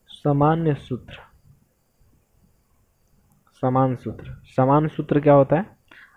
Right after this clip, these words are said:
आर ऑक्सीजन आर डैश, जहाँ आर बराबर आर डैश हो भी सकता है और आर आर डैश इक्वल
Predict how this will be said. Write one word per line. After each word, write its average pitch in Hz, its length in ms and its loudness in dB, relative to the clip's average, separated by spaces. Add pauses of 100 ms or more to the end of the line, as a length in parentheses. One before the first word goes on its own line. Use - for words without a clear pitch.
(140)
आर 131 440 4 (380)
ऑक्सीजन 139 840 0 (640)
आर 127 240 6
डैश, 110 340 0 (440)
जहाँ 135 760 2 (1000)
आर 139 380 6
बराबर 127 600 6 (160)
आर 127 240 4
डैश 135 300 4
हो 120 180 -2
भी 147 160 2
सकता 151 400 4
है 175 200 2 (500)
और 127 320 0
आर 131 340 8
आर 123 320 4
डैश 127 320 2
इक्वल 165 380 2